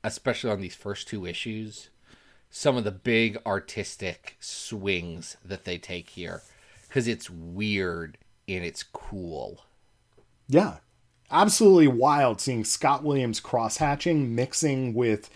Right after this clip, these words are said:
Speaker 2: J R J R, who typically does sort of the, I, I don't know if you've noticed this, but J R J R has this thing where he will, um, show p-, different planes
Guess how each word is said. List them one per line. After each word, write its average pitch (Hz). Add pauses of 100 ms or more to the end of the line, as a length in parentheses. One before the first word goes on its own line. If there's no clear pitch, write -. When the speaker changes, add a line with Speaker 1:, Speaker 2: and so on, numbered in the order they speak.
(320)
Speaker 2:
J 139
R 139
J 123
R, 120
who 127
typically 143
does 117
sort 123
of 104
the, 113 (500)
I, 233
I 202
don't 233
know 208
if 151
you've 156
noticed 139
this, 104
but -
J 139
R 147
J 123
R 120
has 110
this 107
thing 120
where 101
he 110
will, 113 (200)
um, 98 (500)
show 143 (280)
p-, -
different 156
planes 165